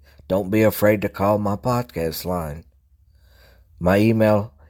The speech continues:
is godsreporter zero one at gmail dot com. That's G O D S R E P O R T E R zero one at gmail dot com.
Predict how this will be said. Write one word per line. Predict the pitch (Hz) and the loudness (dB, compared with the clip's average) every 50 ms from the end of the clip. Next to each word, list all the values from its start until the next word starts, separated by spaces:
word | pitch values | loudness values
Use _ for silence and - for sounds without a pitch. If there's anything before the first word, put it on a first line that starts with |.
| - - - | -20 -20 -10
is | - 87 90 90 | -8 -8 -8 -4
godsreporter | - - 92 90 98 107 104 - 123 123 120 - - 110 104 101 92 98 95 92 95 - - - - _ _ - | -2 -2 0 2 2 0 0 -2 -8 -8 -8 -6 -2 0 0 0 0 -4 -6 -6 -8 -12 -18 -20 -20 _ _ -12
zero | 87 87 95 104 110 113 120 117 | -4 -2 0 2 4 4 4 2
one | 107 98 95 95 95 92 87 - _ _ | 2 0 0 0 0 -2 -4 -8 _ _
at | 82 87 87 78 | -8 -8 -8 -6
gmail | - - 92 95 101 95 95 98 98 98 98 101 87 | -8 -8 -6 -4 -4 -2 -2 0 0 0 0 0 -2
dot | 95 95 95 104 - | -2 -4 -4 -4 -8
com. | - - 87 87 82 76 69 65 64 - _ _ - - _ _ _ | -8 -8 -6 -6 -6 -8 -10 -12 -14 -18 _ _ -20 -20 _ _ _
That's | - 92 90 - - | -10 -8 -8 -8 -10
G | - - 107 110 110 110 | -6 -2 0 2 4 4
O | 110 107 | 4 2
D | 95 101 104 104 104 | 0 -2 -2 0 2
S | 104 104 98 - - - | 0 0 0 -2 -8 -8
R | - 92 95 98 101 | -6 -4 -4 -4 -4
E | 101 107 104 95 | -4 -8 -8 -10
P | - - 101 107 110 101 | -8 -8 -6 -4 -2 -2
O | 92 101 107 98 92 95 | 0 0 -2 0 0 0
R | 98 95 92 87 85 82 - _ _ _ _ _ _ _ _ | 0 0 0 -2 -4 -8 -10 _ _ _ _ _ _ _ _
T | - - 110 110 98 104 110 113 | -8 -8 -6 -6 -4 -4 -2 0
E | 107 | 2
R | 101 101 98 95 92 90 87 82 - _ _ _ _ _ - | 2 2 2 2 0 -2 -4 -6 -12 _ _ _ _ _ -16
zero | 80 80 87 92 98 110 113 120 120 | -12 -8 -2 0 0 2 2 2 2
one | 120 113 107 98 92 90 90 85 80 78 - _ _ _ _ _ | 2 0 -2 -2 -2 -2 -2 -4 -8 -12 -16 _ _ _ _ _
at | - 87 90 | -12 -10 -10
gmail | 82 - 92 98 110 110 107 104 104 104 101 101 95 | -8 -6 -4 -2 -2 0 2 2 2 2 2 0 0
dot | 107 98 98 95 _ | -2 -2 -2 -4 _
com. | - 95 90 85 78 78 80 82 80 76 | -8 -6 -6 -4 -6 -8 -10 -12 -14 -16